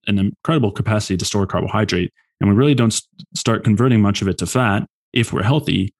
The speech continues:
until those stores are, are pretty well saturated, and we're really forcing a lot of overfeeding. Not to say that these people's diets were perfect anyway either, but, uh, and, and again, we've talked about this in the past, why overfeeding is really not a concern, you know, in this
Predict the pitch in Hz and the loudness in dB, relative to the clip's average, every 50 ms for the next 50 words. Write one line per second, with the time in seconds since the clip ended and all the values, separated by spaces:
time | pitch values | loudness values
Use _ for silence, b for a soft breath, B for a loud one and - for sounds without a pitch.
0 | _ _ _ _ _ - 110 - - 120 113 110 104 - - 113 107 104 92 98 | _ _ _ _ _ -2 0 2 4 4 4 4 2 2 2 2 2 4 2 2
1 | 95 92 87 82 - _ - 98 92 - - - 170 160 143 131 120 107 104 104 | 2 2 0 -2 -6 _ -6 -6 -4 -4 -2 0 2 4 4 4 4 2 2 0
2 | - - 107 107 - - 101 95 95 92 87 90 92 95 95 90 90 107 117 113 | 0 0 0 0 0 0 0 2 2 0 0 0 0 0 0 2 2 2 2 4
3 | 104 95 95 - - 104 98 - 98 95 98 92 92 92 92 92 92 90 - 95 | 2 2 0 -2 -2 -4 -2 -2 -2 -2 -2 -2 -2 -2 -2 -2 -2 -2 -4 -6
4 | - - 95 90 90 90 90 90 - b b b b b b b _ _ 110 110 | -4 -2 -2 0 0 0 -2 -2 -6 b b b b b b b _ _ 0 0
5 | 104 - 104 - 101 98 90 92 95 92 - 98 98 95 90 - 95 95 92 - | 2 0 0 0 0 0 2 0 -2 -2 -2 -2 -2 -2 -2 0 0 0 0 0
6 | - 98 90 - _ _ - 104 90 - 92 95 104 101 98 90 92 87 90 95 | -2 -4 -4 -4 _ _ -2 -2 0 -2 -2 0 0 0 2 2 0 0 0 0
7 | 104 104 92 92 90 95 - - 92 90 - B B B B B B B B _ | 0 0 0 0 -2 -2 -4 -4 -4 -4 -6 B B B B B B B B _
8 | - 98 92 90 85 85 90 - - - _ _ _ _ _ - 117 107 110 110 | 0 0 2 2 2 0 0 -2 -4 -6 _ _ _ _ _ 0 2 2 4 4
9 | 117 117 117 107 117 110 107 107 110 107 - 131 127 107 113 107 101 101 - 104 | 4 2 2 2 2 4 4 4 2 2 2 0 0 2 0 0 0 0 0 0
10 | 101 95 - 101 92 92 - - 98 92 92 - 113 107 101 104 101 - 101 92 | 0 0 0 -2 -2 -2 -2 -2 -2 -2 0 0 0 2 2 0 0 0 0 0
11 | 95 95 90 - 107 101 95 95 95 95 92 90 90 - - 92 - - 95 90 | 0 -2 -2 0 0 2 2 2 2 2 0 0 -2 -4 -4 -6 -4 0 0 0
12 | 87 87 90 - _ _ _ _ _ _ _ - 113 101 90 90 90 87 95 - | 0 0 -2 -6 _ _ _ _ _ _ _ -4 -2 0 2 2 2 0 -2 -4
13 | - | -6